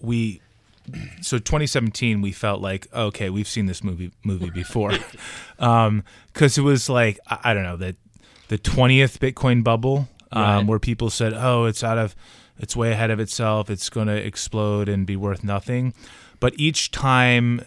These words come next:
Speaker 1: the excitement gets ahead of itself, it tends to stabilize at a better floor than it, than it was before. So if you look at the, instead of looking at the fifty-two week highs, look at the fifty-two week lows,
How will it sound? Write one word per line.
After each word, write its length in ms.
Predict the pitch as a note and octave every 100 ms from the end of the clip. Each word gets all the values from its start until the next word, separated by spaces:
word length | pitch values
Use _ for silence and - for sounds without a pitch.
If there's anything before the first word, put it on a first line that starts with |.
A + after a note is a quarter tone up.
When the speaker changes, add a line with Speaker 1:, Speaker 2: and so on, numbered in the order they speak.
| _
Speaker 1:
the 560 | C3+ A2+ A2+ G#2+ G#2+ - _ _ -
excitement 640 | A2+ - C3 B2 A#2 G#2+
gets 180 | G#2+ -
ahead 260 | G2+ A#2 A2
of 80 |
itself, 540 | A2 - C#3 C3+ C#3 - - - - _ _ _
it 180 | B2 A2
tends 520 | - C3 B2 C3 A2
to 320 | - B2 A2 G#2
stabilize 760 | - - A#2 A2+ G#2+ G#2 G2+
at 120 | A2
a 40 | G#2
better 280 | F2+ G#2 G2+
floor 600 | - A#2 G2+ G#2 A2+ A2+ - - _ -
than 180 | A2 G#2
it, 180 | F#2+ - -
than 120 | G#2
it 80 | G2+
was 360 | G2+ G2 F#2 -
before. 540 | G2+ - G2+ G2+ B2+
So 160 | - B2
if 140 | A2
you 100 | C3
look 240 | C#3+ G3 C4
at 140 | A3
the, 160 | C3 -
instead 260 | B2+ A#2 E3
of 100 | E3+
looking 220 | E3+ D3+
at 80 | A#2+
the 80 | A2+
fifty-two 640 | - C3 B2 G#2+ - A2+
week 220 | G#2+ F#2+
highs, 720 | - - G#2 G2+ A#2+ D3 - - _ - - _ A#2
look 220 | A#2+ C3
at 80 | -
the 80 | B2
fifty-two 680 | - B2+ B2+ A2+ - A#2
week 260 | G#2+ G2+ -
lows, 640 | G2 F#2+ G2 B2 C#3+ -